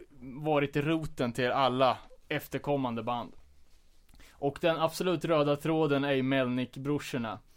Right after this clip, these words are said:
Med Aaron på gitarr, eh, gitarrguden, och, eh, Leon som är, som spelar bas i de flesta banden. Som de två har ju spelat i, i princip alla,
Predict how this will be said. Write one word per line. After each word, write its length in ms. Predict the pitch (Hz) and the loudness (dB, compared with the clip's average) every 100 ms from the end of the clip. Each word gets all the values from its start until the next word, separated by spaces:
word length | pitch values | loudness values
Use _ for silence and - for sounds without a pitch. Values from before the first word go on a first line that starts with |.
| - - - - | -20 -20 -20 -12
Med 720 | 127 123 127 120 117 117 139 143 | -4 0 2 2 2 2 2 4
Aaron 260 | 147 143 131 | 4 4 2
på 100 | 135 | -2
gitarr, 580 | 131 - 143 139 135 127 - - - _ | -2 0 2 2 0 -6 -14 -20 -20 _
eh, 280 | 131 123 117 113 - | -6 -4 -2 -4 -10
gitarrguden, 1600 | 147 151 147 - 160 131 127 135 143 135 151 139 120 107 104 104 - - - | -10 -8 -6 0 2 2 -2 -8 -6 -2 -2 -2 -2 -4 -6 -12 -20 -14 -6
och, 400 | 131 - - 135 | -6 -6 -8 -2
eh, 200 | 127 127 | 0 -2
Leon 520 | 143 143 139 123 117 | 0 2 2 0 -4
som 240 | 135 123 | -4 -4
är, 320 | 117 113 110 | -4 -4 -6
som 180 | 110 - | -8 -16
spelar 260 | - 127 113 | -12 -8 -6
bas 460 | 113 127 117 - | -4 -4 -6 -8
i 20 | 120 | -12
de 100 | 107 | -10
flesta 320 | 123 - 113 | -12 -12 -12
banden. 420 | 113 110 107 107 - - | -12 -12 -12 -14 -16 -18
Som 280 | - 143 135 - | -8 -6 -6 -10
de 380 | 131 131 131 | -4 -2 0
två 220 | 120 139 131 | -2 -2 0
har 60 | |
ju 60 | 123 | 0
spelat 420 | - 131 120 - | 0 -2 -2 -4
i, 360 | - 117 110 107 - - - - - - | -8 -6 -6 -10 -16 -20 -20 -20 -20 -4
i 100 | 170 | -4
princip 460 | - 139 - 131 - | -2 -4 -2 -4 -4
alla, 500 | 120 113 110 107 | -6 -6 -4 -6